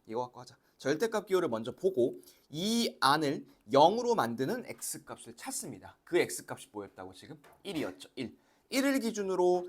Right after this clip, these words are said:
하나는 일보다 크거나 같은 거, 하나는 일보다 작은 거, 이렇게 둘로 범위를 나눠요. 그 다음에 나눠놓고서 절대값을 각각 풀어놓고 해를 구하는데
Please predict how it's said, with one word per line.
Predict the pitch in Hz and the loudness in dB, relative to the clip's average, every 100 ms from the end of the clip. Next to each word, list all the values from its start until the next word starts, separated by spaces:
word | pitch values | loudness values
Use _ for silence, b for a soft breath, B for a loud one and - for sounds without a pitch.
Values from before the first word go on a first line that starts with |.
| B B _ | B B _
하나는 | - 254 247 233 220 | -2 2 2 2 0
일보다 | 196 185 175 | -2 0 0
크거나 | - 190 170 151 | -2 -6 -4 -4
같은 | 110 - 110 | -6 -10 -6
거, | 95 120 | -4 -4
하나는 | - 170 160 156 | -4 -6 -6 -6
일보다 | 160 156 127 | -8 -8 -10
작은 | - 123 147 185 | -8 -10 -8 -6
거, | 101 92 | -8 -8
이렇게 | 123 131 131 113 | -10 -10 -12 -16
둘로 | - 135 143 | -6 -2 -2
범위를 | 139 104 127 120 - | -4 -10 -8 -8 -8
나눠요. | - 156 117 117 b b b _ | -6 -4 -2 -4 b b b _
그 | - | 2
다음에 | 160 156 143 | 6 6 4
나눠놓고서 | - 98 147 185 127 208 - 139 b b - | 0 -2 0 -2 -4 -4 -2 -2 b b -8
절대값을 | - - 175 156 147 - 143 139 | -6 -4 -2 -2 -2 -4 -8 -6
각각 | 123 107 - 156 156 | -8 -10 0 0 0
풀어놓고 | - 233 208 180 - 165 160 B B - | -4 -4 -4 -8 -8 -6 -6 B B -2
해를 | 226 220 214 | 0 0 -2
구하는데 | 123 135 117 98 127 104 | -2 -2 -2 0 0 0